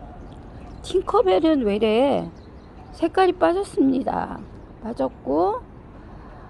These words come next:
러우는 물이 들었고요. 그러니까 이 아이들이,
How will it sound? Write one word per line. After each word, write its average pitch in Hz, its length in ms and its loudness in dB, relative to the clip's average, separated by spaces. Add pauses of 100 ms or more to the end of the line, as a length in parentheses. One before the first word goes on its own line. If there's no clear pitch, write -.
(100)
러우는 277 520 6
물이 190 260 -4
들었고요. - 600 -10 (120)
그러니까 - 120 0
이 240 240 2
아이들이, 262 920 2